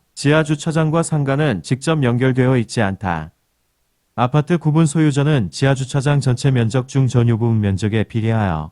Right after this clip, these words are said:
분할산 출합 면적을 공용 부분으로 분양받았다. 아파트의 집합 건축물 대장에는 지하주차장에 대해 아파트 구분 소유자만이 공유하고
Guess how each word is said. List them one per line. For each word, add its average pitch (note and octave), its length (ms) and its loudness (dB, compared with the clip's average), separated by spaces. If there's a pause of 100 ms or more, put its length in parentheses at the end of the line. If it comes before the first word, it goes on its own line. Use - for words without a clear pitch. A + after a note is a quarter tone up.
(160)
분할산 D#3 460 2
출합 E3 280 0
면적을 C3 680 0
공용 C#3 320 2
부분으로 C3+ 400 0
분양받았다. G2 840 -2 (560)
아파트의 D3 480 0
집합 D#3 320 -2
건축물 D3+ 400 2
대장에는 B2+ 580 0
지하주차장에 C3 720 0
대해 A2+ 460 0
아파트 C3 400 -2
구분 C3+ 260 0
소유자만이 B2+ 560 0
공유하고 G2+ 720 0